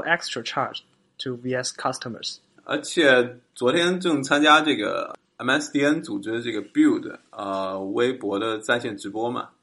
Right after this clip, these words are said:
Speaker 2: 我正忙着在发这条，对吧？就是 Xamarin 的产品，大家可以现在免费用起来了。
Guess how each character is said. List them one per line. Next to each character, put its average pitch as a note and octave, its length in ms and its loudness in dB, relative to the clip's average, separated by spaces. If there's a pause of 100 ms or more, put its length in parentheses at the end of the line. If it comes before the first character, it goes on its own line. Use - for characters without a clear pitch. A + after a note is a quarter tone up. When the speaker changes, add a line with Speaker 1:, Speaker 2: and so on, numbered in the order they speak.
(480)
Speaker 2:
我 A#2+ 120 0
正 G#3+ 240 8
忙 B2 180 6
着 D3+ 60 8
在 D3+ 160 10
发 D3+ 260 12
这 C#3+ 180 4
条， F2 340 -6
对 A2+ 100 -2
吧？ G#2+ 220 4
就 A#2+ 140 -6
是 A2+ 220 -2
Xamarin D#3 420 6
的 D3 60 2
产 C#3 220 6
品， C3 260 0
大 C3+ 140 10
家 D3 160 10
可 C#3+ 60 2
以 C3+ 60 2
现 D3 120 4
在 C#3 160 8
免 A#2+ 320 -2
费 E3+ 120 4
用 F#3+ 160 4
起 - 120 -4
来 A2+ 220 4
了。 - 300 2